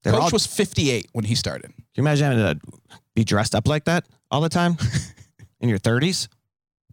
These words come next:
Speaker 2: I mean, it's, it, it just didn't.
Speaker 1: You don't realize the lax wardrobe until you look back. But, like,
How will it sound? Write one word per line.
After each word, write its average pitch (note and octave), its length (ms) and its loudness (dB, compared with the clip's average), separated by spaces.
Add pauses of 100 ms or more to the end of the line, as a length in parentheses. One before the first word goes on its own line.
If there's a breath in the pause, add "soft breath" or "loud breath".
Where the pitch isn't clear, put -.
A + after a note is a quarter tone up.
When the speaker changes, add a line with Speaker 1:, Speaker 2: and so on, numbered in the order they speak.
(420 loud breath)
Speaker 2:
I C#3 100 -2
mean, D3 320 0
it's, - 580 -4
it, D3+ 280 -2
it D#3 40 -6
just D3+ 180 -2
didn't. D3+ 320 -2 (340)
Speaker 1:
You D3+ 140 -2
don't G#3+ 260 0
realize B2+ 680 0
the F#2+ 640 0
lax F#2+ 500 -2
wardrobe G2+ 760 -2
until G#2 260 -2
you G2+ 100 2
look G2+ 200 -4
back. F2+ 480 -4 (320)
But, - 120 -6
like, G#2 200 -2